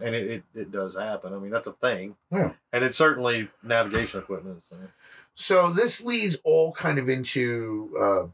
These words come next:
Speaker 2: the, the, the vortex thing kind of leads into this Kushta-, Kushtaka. All right, now, when I started to read this, I was, I was coming out the box that, "Oh, this is bullshit, bullshit, bullshit, bullshit." By the time I got to the end of this, I'm not fucking with it.
Speaker 1: What was the cargo plane carrying?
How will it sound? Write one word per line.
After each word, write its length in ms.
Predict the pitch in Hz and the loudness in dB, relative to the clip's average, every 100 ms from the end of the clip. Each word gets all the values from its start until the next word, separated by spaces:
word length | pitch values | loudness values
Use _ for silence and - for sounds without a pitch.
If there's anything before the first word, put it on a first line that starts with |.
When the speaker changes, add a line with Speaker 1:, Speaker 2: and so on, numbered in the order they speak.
| _ | _
Speaker 2:
the, 220 | 120 117 110 | 2 4 4
the, 180 | 120 117 | 2 2
the 80 | 120 | 0
vortex 540 | 139 185 175 151 - | 4 4 4 2 2
thing 100 | 143 | 2
kind 220 | 127 135 120 | 2 2 0
of 60 | |
leads 240 | 120 117 - | 0 -4 -6
into 360 | 120 113 117 | -6 -4 -2
this 220 | 107 101 | -2 -2
Kushta-, 420 | - - - - - - | -2 -4 -2 -4 -4 -2
Kushtaka. 580 | 156 - - 107 107 - _ _ _ - - - - - - | 0 2 4 2 2 -4 _ _ _ -16 -14 -12 -14 -16 2
All 60 | 139 | 4
right, 180 | 120 117 | 4 4
now, 360 | 120 117 - _ _ _ _ | 2 2 0 _ _ _ _
when 140 | 139 135 | 2 4
I 60 | |
started 420 | 127 - 254 269 226 | 4 6 4 4 2
to 60 | |
read 300 | 151 139 135 | 2 2 4
this, 240 | 131 120 117 | 2 2 4
I 140 | 110 | 4
was, 360 | 113 107 - - | 2 0 -2 0
I 80 | 120 | 2
was 160 | - | 2
coming 260 | - 160 139 | 0 2 4
out 80 | 131 | 2
the 60 | |
box 260 | 117 113 - | 4 4 4
that, 140 | 113 110 | 0 4
"Oh, 160 | 107 | 4
this 160 | 104 107 | 4 -2
is 80 | 95 | 2
bullshit, 300 | 101 101 101 | 2 4 2
bullshit, 240 | 95 98 | 2 2
bullshit, 220 | 98 92 92 | 0 0 0
bullshit." 280 | 90 - - - - - _ - | -2 -4 -12 -20 -20 -20 _ 0
By 180 | 156 | 2
the 60 | 151 | 4
time 200 | 202 202 | 4 4
I 40 | 233 | 4
got 180 | 190 160 | 4 2
to 60 | |
the 140 | 139 131 | 2 4
end 140 | 139 | 4
of 60 | 123 | 4
this, 320 | 110 - - _ | 2 0 -6 _
I'm 320 | - 160 120 | -4 2 4
not 200 | 123 - | 4 2
fucking 300 | - - 92 92 | 0 -4 -6 -12
with 120 | 95 | -16
it. 120 | - _ - - - _ - | -18 _ -14 -12 -12 _ -16
Speaker 1:
What 240 | 151 202 254 | 0 2 4
was 200 | 302 220 | 2 0
the 100 | 240 | -2
cargo 520 | - 196 202 165 147 | 0 2 4 4 0
plane 340 | 143 139 131 113 | 2 0 0 0
carrying? 500 | 131 110 101 92 | 2 2 0 -6